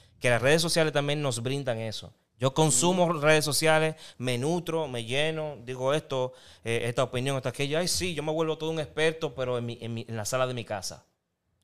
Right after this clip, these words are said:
Speaker 2: Un Maven de
Speaker 1: Y las
Speaker 2: eso.
Speaker 1: cosas que están, están pasando alrededor tuyo, los amigos tuyos, las personas que tú conoces,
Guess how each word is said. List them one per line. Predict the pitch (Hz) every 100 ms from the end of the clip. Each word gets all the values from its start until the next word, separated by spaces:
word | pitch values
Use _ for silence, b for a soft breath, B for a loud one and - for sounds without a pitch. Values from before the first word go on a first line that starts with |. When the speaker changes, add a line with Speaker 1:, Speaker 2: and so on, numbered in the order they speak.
| _
Speaker 2:
Un | 120 117
Maven | 120 104 104 87
de | 107
Speaker 1:
Y | 131
las | 127
Speaker 2:
eso. |
Speaker 1:
cosas | 147 147 165
que | 160
están, | 165 160
están | 135 147 151 156
pasando | 139 - 147 147
alrededor | 139 135 139
tuyo, | 127 151 151 143
los | 139 123
amigos | 123 135 143 -
tuyos, | 151 160 160 165 _ _ _
las | 120 123
personas | 120 - 143 151 151 147 - _ -
que |
tú | 117 131
conoces, | 139 131 147 156 156 -